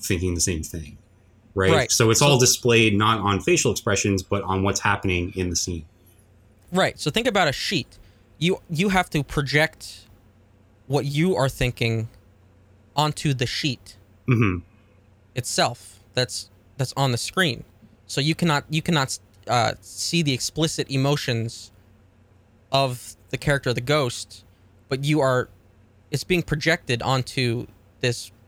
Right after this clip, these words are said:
Speaker 2: white fucking sheet, you know?
Speaker 1: Yeah, yeah.
Speaker 2: Um, it's just really clever,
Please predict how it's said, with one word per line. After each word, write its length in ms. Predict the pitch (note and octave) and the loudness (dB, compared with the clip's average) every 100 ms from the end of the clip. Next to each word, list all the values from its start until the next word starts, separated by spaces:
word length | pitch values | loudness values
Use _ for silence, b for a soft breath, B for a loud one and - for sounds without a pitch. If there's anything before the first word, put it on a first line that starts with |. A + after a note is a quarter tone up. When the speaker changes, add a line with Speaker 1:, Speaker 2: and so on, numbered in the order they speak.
| _ - | _ -4
Speaker 2:
white 240 | E3 - | -2 -2
fucking 400 | - E3 - A#2+ | -4 -4 0 -2
sheet, 540 | A#2 - B3+ - - - - | -4 -6 -8 -8 -12 -16 -4
you 100 | C#3 | 0
know? 160 | C3+ | 2
Speaker 1:
Yeah, 320 | G#2+ F#2+ F2 E2+ | 4 2 -2 -4
yeah. 360 | A2 G2+ B2 A#2+ | 2 4 4 2
Speaker 2:
Um, 260 | A2+ A#2 - - _ _ _ _ _ _ _ _ _ - | 0 -4 -12 -20 _ _ _ _ _ _ _ _ _ -4
it's 160 | D3 - | -4 0
just 200 | E3 B2+ | -2 0
really 320 | C#3 G3+ F3 | 2 2 0
clever, 540 | - F#3 F3+ B2+ B2 | 0 0 2 0 -2